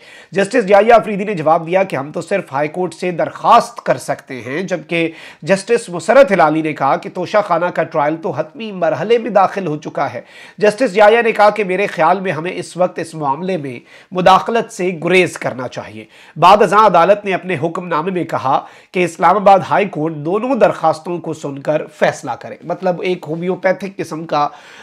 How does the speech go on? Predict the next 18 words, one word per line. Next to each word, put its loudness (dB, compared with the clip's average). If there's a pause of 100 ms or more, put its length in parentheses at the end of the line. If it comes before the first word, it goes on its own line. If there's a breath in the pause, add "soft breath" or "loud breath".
आ, 6
जो -2
फैसला 0
है 4
इमरान -2
खान -12
साहब -4
का -4
दोनों -6
दिन, -2
आ, -2
सुप्रीम -10
कोर्ट -6
of -8 (100)
पाकिस्तान -4
जाना, -4 (200)
I -4
don't -2